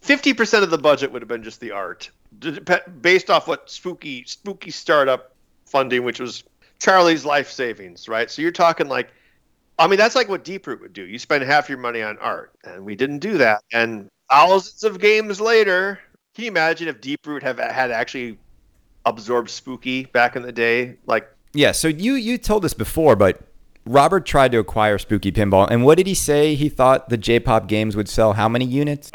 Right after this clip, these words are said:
Speaker 1: Oh, I'm not quite ready to tell that t-, whole story. I'm gonna wait until they're dead and buried before I tell that story, which I will.
Speaker 2: Tell it here, please. Please tell it on Kaneda's Pinball
Speaker 1: I'll,
Speaker 2: Podcast.
Speaker 1: I'll,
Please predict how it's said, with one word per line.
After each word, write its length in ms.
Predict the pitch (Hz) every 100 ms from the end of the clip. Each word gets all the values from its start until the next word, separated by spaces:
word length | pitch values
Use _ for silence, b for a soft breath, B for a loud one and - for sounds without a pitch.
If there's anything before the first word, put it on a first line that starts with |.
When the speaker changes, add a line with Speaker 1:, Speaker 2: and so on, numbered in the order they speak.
| -
Speaker 1:
Oh, 1500 | 165 170 170 165 165 160 156 151 147 143 131 120 120 113 -
I'm 260 | - 160 156
not 260 | 160 -
quite 260 | - 165 165
ready 180 | 160 151
to 80 | 135
tell 180 | 143 135
that 240 | 117 -
t-, 60 | - -
whole 220 | 120 131
story. 240 | - 147
I'm 100 | 139
gonna 140 | 156 147
wait 300 | 131 139 135
until 280 | 123 131
they're 140 | 120 110
dead 320 | - 113 113
and 160 | 117 101
buried 460 | 104 104 113 120
before 260 | 110 - 104
I 80 | 104
tell 220 | 101 101
that 140 | 104
story, 260 | - 104 113
which 180 | 180 170
I 120 | 123
will. 400 | 120 110 90 - _
Speaker 2:
Tell 260 | - 131 143
it 100 | 131
here, 260 | 123 117 98
please. 380 | 113 107 90
Please 300 | - 139 151
tell 200 | - 117
it 60 | 92
on 160 | 90 87
Kaneda's 340 | 92 85 82
Pinball 320 | - 82 80 80
Speaker 1:
I'll, 220 | 78 190
Speaker 2:
Podcast. 140 | 76
Speaker 1:
I'll, 160 | 185